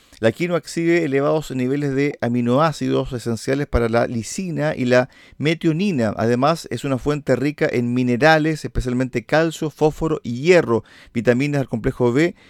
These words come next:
fibra dietética y compuestos antioxidantes. Bueno, me imagino que esto también ayuda y colabora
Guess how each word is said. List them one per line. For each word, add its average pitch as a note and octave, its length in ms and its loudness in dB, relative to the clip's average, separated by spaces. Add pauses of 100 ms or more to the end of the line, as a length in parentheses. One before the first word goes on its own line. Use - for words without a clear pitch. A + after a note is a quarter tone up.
(160)
fibra F3+ 420 2
dietética F3 560 0
y - 120 -8
compuestos D3+ 840 -2
antioxidantes. D3 960 -2
Bueno, A#2+ 180 -2
me G2+ 140 -8
imagino C3+ 400 -2
que B2+ 180 -2 (280)
esto C#3 180 -2
también C3 380 0
ayuda C#3+ 480 0 (180)
y A#2 140 -10
colabora C3+ 680 2